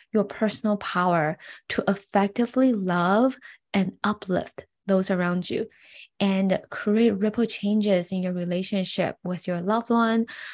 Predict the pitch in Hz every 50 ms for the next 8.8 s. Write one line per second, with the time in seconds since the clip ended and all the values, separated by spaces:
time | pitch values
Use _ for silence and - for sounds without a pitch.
0 | - - - 190 160 180 175 175 - - 254 - 247 240 247 247 247 233 202 -
1 | 180 160 - - 220 214 220 226 233 220 220 214 214 208 208 220 214 208 208 208
2 | 196 180 165 170 165 160 - - 220 202 202 208 214 226 226 226 233 - - -
3 | - - - - - _ - 190 190 - - - - 190 185 190 202 214 233 220
4 | 208 202 185 - - - 180 180 185 190 214 233 254 277 277 277 - - - -
5 | _ _ _ - 185 190 - 190 185 - - - 190 175 185 190 202 220 233 262
6 | 277 262 254 220 196 202 202 196 - 214 208 196 - 196 190 - 185 180 185 185
7 | 185 160 120 139 - - - - - - - - - - - - - 202 - 220
8 | 220 - - 214 208 - 233 226 233 240 226 214 202 190 196 -